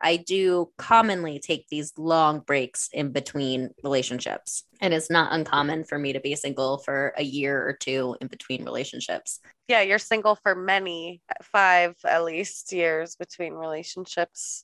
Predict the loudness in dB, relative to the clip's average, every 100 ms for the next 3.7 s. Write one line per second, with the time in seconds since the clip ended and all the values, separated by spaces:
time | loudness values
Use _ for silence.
0 | _ -2 0 -2 -8 _ -4 -2 -2 -2
1 | -2 2 2 2 0 -6 -12 -12 -14 -20
2 | _ -2 2 2 2 2 2 2 2 -2
3 | -6 -10 -4 -2 -2 -2 -4